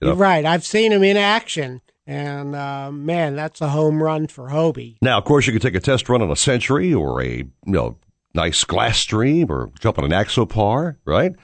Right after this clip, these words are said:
Speaker 1: Uh, take a spin on a, uh, pre-owned boat. We have plenty of boats out there to choose from. So, again, you try before you buy everything. And I got some pretty big news, by the way.
Speaker 2: Okay.
Speaker 1: I haven't even told you this. This is brand new news.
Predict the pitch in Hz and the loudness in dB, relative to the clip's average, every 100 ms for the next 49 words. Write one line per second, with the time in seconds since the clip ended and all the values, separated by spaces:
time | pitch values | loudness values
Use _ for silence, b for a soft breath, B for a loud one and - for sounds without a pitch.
0 | b b b 80 82 80 - 101 87 - | b b b 0 2 0 0 -2 -2 0
1 | 127 113 90 80 78 71 - 143 123 113 | 0 2 2 2 2 2 0 2 4 2
2 | 87 123 123 85 - 104 87 73 98 - | 4 2 4 0 0 0 0 2 0 2
3 | 87 92 71 - 107 - 107 123 - 85 | 2 2 0 2 2 2 2 2 2 0
4 | 80 104 87 - 98 92 92 85 71 80 | 0 -2 -2 -2 0 0 0 2 2 2
5 | 80 80 85 92 123 - - - - 143 | 2 0 0 0 0 -4 -14 -18 -6 0
6 | 226 - 196 226 180 151 180 170 104 92 | 2 2 0 2 2 4 4 4 4 2
7 | 78 - - _ _ _ _ 147 131 165 | 2 -2 -6 _ _ _ _ -8 -4 -2
8 | 156 131 165 160 175 175 98 98 127 92 | 0 2 2 2 4 4 4 2 2 0
9 | 78 127 143 147 139 139 71 - | 0 2 4 4 6 4 2 -4